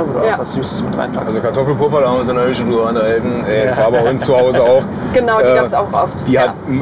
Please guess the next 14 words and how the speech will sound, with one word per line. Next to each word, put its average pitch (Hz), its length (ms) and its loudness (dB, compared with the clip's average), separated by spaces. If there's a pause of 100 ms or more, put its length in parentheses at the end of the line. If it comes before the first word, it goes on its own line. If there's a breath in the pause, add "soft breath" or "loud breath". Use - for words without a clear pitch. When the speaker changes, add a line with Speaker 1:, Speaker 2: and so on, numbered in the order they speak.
Speaker 3:
also 139 240 2
das, 127 220 -4
das 147 180 0
war 175 80 2
immer, 151 320 2 (100)
also 127 160 0
eigentlich 143 180 2
hat 156 60 -2
meine 139 160 2
Mutter 185 220 0
gekocht, 202 400 -2 (200)
es 117 140 -2
sei 139 180 4
denn, 165 320 0